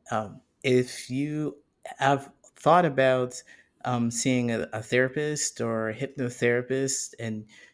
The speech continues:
you want to check out a person who has their content out there for you, that's a great way to kinda get a feel for what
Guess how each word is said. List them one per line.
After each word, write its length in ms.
you 140
want 300
to 500
check 280
out 440
a 220
person 840
who 280
has 500
their 120
content 600
out 240
there 220
for 180
you, 260
that's 220
a 80
great 380
way 220
to 340
kinda 160
get 140
a 60
feel 380
for 280
what 420